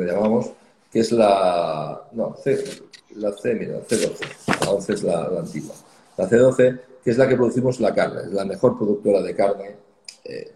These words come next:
que mejor convierte, para que nos entendamos. Esta es la que hacemos en España, la producimos en España, es la que consumimos en España y verdaderamente en Francia.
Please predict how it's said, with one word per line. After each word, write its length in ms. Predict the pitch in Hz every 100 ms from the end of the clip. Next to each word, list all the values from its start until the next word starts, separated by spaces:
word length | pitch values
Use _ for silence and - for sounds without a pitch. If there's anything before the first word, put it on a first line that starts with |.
| -
que 80 | 107
mejor 260 | 104 -
convierte, 540 | - 92 85 - - - _
para 260 | 85 80 76
que 120 | 82
nos 180 | 80 80
entendamos. 580 | 76 80 71 65 - - _ _ -
Esta 200 | 101 -
es 40 | 117
la 60 |
que 80 | 107
hacemos 240 | 113 104
en 120 | 107 104
España, 680 | - 131 127 135 117 - - -
la 120 | -
producimos 420 | 90 90 90 85
en 100 | 92
España, 320 | 87 101 98
es 60 | 92
la 80 | 85
que 100 | 82
consumimos 580 | 78 82 80 80 78
en 80 | 80
España 440 | 78 - 90 90 -
y 120 | 90
verdaderamente 600 | 85 82 - 78 78 -
en 80 | 76
Francia. 320 | 78 76 -